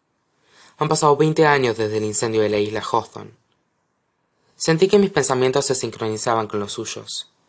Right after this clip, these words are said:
Habían pasado veinte años desde el incendio. Veinte años desde que Tobias Hawthorne corrigiera su testamento para desheredar a toda su familia. Y de pronto tuve una idea. «En el último juego que nos revol-, resolvimos», le dije a Jameson con el corazón desbocado,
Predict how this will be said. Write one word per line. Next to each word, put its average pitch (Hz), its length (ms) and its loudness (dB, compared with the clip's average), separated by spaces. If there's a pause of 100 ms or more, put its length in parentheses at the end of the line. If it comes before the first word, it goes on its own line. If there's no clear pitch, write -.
(420)
Habían 147 220 2
pasado 135 260 2
veinte 135 240 0
años 131 260 0
desde 107 220 -4
el 107 60 -6
incendio. 110 560 -8 (500)
Veinte 175 320 2
años 117 420 -2 (280)
desde 123 180 2
que 127 120 0
Tobias 143 360 2
Hawthorne 113 380 -2
corrigiera 117 540 -2
su 117 100 -6
testamento 117 560 -4
para 107 200 -2
desheredar 107 500 -2
a 110 80 -2
toda 110 140 -2
su 107 120 -2
familia. 110 540 -10 (720)
Y 156 80 2
de 160 140 6
pronto 175 320 4
tuve 127 220 2
una 113 120 -4
idea. 107 420 -6 (1500)
«En 143 160 0
el 160 120 2
último 190 280 2
juego 139 280 2
que 127 80 -2
nos 110 160 -8
revol-, 110 440 -2
resolvimos», 110 880 -4 (540)
le 123 100 0
dije 123 240 0
a - 20 -6
Jameson 120 400 -2
con 107 140 -6
el 107 100 -6
corazón 107 320 -6
desbocado, 110 640 -6